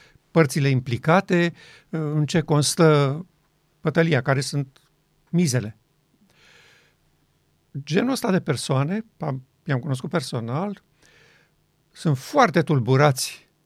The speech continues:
de faptul că în biserica noastră, uh, se cred astfel de lucruri, că există o conspirație mondială, că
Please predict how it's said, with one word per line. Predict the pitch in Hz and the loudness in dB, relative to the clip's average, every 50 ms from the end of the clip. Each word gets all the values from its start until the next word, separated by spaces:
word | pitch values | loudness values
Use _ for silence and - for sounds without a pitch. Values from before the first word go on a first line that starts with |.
| _ _ _ _ _ _ | _ _ _ _ _ _
de | 139 135 139 135 131 127 120 117 113 131 147 _ | -4 -2 0 2 2 0 0 -2 -4 -8 -10 _
faptul | _ - - 175 170 - - 160 139 | _ -6 -2 -2 -2 -2 -2 -6 -2
că | - 143 | 0 0
în | 131 127 120 | 0 0 -2
biserica | 123 - - 165 151 156 - 147 127 | -4 -2 -2 -2 -2 -2 -2 -2 -2
noastră, | 131 139 139 139 131 _ - 123 117 101 _ _ _ - - - _ _ _ _ _ | 0 0 -2 -4 -4 _ -4 -4 -4 -4 _ _ _ -20 -20 -20 _ _ _ _ _
uh, | - 135 123 123 107 | -4 -2 -2 -2 -4
se | - - 151 131 | -4 -2 -2 0
cred | - 175 156 160 151 | 2 4 4 6 6
astfel | 143 - - 131 | 4 2 2 -2
de | 120 123 | 0 2
lucruri, | 127 117 160 160 - 196 233 226 - - _ _ _ _ _ _ _ _ _ _ _ _ _ _ _ _ | 2 0 0 -2 -2 -4 -4 -4 -6 -14 _ _ _ _ _ _ _ _ _ _ _ _ _ _ _ _
că | _ - 139 | _ -2 -2
există | 127 135 - - - | -2 -2 -4 -4 -4
o | 139 | -4
conspirație | 127 - 131 120 - - 147 123 123 170 185 175 - - 151 123 117 117 110 | -2 -2 -4 -4 -4 -2 -2 0 2 2 0 0 -4 -6 -6 -6 -6 -6 -6
mondială, | 120 120 127 120 113 110 135 165 196 202 175 123 107 117 120 - | -8 -6 -6 -6 -6 -4 -2 -2 0 0 -2 -2 -4 -8 -10 -8
că | - 139 120 120 | -6 -4 -4 -4